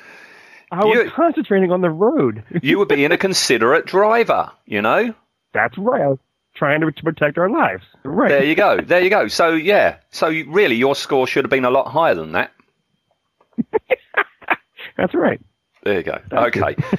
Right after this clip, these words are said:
Speaker 2: <laughs> All right. Well, we, we, we fast forward, um, through Terminator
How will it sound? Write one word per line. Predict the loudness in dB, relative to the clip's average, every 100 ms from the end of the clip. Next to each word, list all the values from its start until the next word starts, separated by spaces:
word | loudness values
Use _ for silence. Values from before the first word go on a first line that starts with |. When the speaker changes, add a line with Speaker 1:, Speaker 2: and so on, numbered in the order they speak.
| -6
Speaker 2:
<laughs> | -8 0
All | 2
right. | 4
Well, | 2 0
we, | -2 0 0 -2 -4
we, | -2 0
we | -2
fast | 0 2 0 0
forward, | 0 2 2 0 -12 _ -2
um, | 2 4 2 0 -8 _
through | -6 -4 -4
Terminator | -2 -2 0 -2 -2 0 0